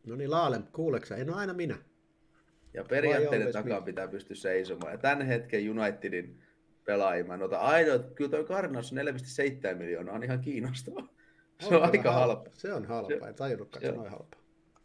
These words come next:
Speaker 2: No okei, tehot tällä kaudella nolla plus nolla.
Speaker 1: No.
Speaker 2: <laughs> Että, hei,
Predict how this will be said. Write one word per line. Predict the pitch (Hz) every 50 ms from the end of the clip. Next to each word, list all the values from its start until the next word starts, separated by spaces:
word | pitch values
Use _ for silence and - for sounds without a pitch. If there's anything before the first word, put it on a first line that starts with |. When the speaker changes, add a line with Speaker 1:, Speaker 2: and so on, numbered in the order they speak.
| -
Speaker 2:
No | - 117 120
okei, | 120 117 135 131 123
tehot | 120 135 139 147 135 110 - -
tällä | 107 113 113 113
kaudella | 110 113 113 117 117 120
nolla | 120 120 113 110
plus | - 117 - -
nolla. | 127 120 107 95 87 131 - - - -
Speaker 1:
No. | - - - - -
Speaker 2:
<laughs> | 190 175 160
Että, | 160 - - - - - - 190 214 - - - - - - -
hei, | 147 143 120 -